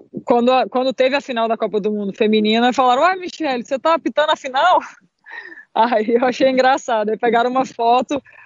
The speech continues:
um pouco da fisionomia parece, sabe? E aí ficaram brincando comigo: "Ó, daqui uns dias é você apitando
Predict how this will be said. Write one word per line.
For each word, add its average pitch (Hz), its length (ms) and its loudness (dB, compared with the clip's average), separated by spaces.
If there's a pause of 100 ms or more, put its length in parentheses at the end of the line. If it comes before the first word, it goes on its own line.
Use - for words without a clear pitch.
(100)
um 233 80 0
pouco 269 300 4
da 240 120 4
fisionomia 220 640 0
parece, 220 540 0
sabe? 202 340 -6 (220)
E 214 140 2
aí 208 680 2
ficaram 233 380 2
brincando 240 480 0
comigo: 226 300 2
"Ó, 277 160 4
daqui 254 320 -4
uns 277 120 -4
dias 262 220 2
é 269 100 4
você 294 240 -2
apitando 285 520 0